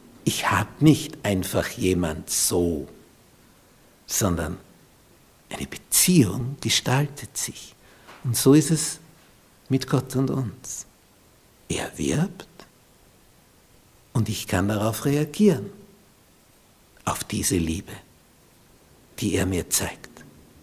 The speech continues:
Oder eben nicht, ich kann mich auch abwenden. Kann in die gegengesetzte Richtung gehen, will ich nicht. Meine freie Entscheidung. Es ist zwar mein Untergang, und das ahnen die wenigsten.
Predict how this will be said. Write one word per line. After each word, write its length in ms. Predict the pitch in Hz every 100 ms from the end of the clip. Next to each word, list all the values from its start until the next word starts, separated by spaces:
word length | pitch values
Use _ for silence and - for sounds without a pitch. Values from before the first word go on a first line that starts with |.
| - - - -
Oder 260 | 107 110
eben 160 | 117 156
nicht, 320 | 262 294 -
ich 80 | -
kann 160 | 120
mich 160 | 131 135
auch 220 | 190 277
abwenden. 520 | - 127 98 80 - - - - _ _ _ - - -
Kann 240 | 127 123
in 140 | 135 143
die 180 | 151 151
gegengesetzte 800 | - 202 220 208 208 196 - 233
Richtung 360 | 247 - 170
gehen, 200 | 131 123 120 139
will 140 | 240
ich 220 | 339 294 139
nicht. 260 | 82 - - - - _ - _ _ _ _ -
Meine 340 | 143 156 175
freie 360 | 170 175 180 190
Entscheidung. 520 | 180 185 170 110 107 - - _ - _ _ _ -
Es 100 | 113
ist 120 | 107
zwar 160 | 135 127
mein 160 | 147
Untergang, 640 | 220 302 - 131 95 - - - - _ - _ _ - _ - -
und 140 | 107 117
das 140 | 139
ahnen 320 | 127 165 120
die 120 | 95 82
wenigsten. 540 | 80 78 - - -